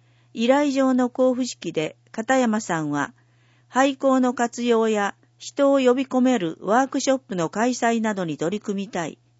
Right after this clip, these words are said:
と意気込みを語りました。市の地域おこし協力隊員は、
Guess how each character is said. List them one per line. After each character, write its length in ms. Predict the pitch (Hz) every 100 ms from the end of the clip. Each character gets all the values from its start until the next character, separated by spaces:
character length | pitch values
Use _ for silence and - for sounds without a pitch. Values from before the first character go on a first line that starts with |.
| _
と 160 | 269 247
意 160 | 185 190
気 160 | 254
込 100 | 247 233
み 140 | 226
を 60 | 214
語 120 | 208 202
り 140 | 190
ま 120 | 180 190
し 120 | -
た。 220 | - - _ _ _ _ _ _ _ _ _ _ -
市 220 | - 294
の 240 | 226 151 -
地 220 | - 269 277
域 180 | 277
お 80 | 262
こ 140 | 254 -
し 160 | 160
協 220 | - 254
力 260 | 254 247 247
隊 240 | 240 226
員 280 | 185 165 151
は、 220 | 147 131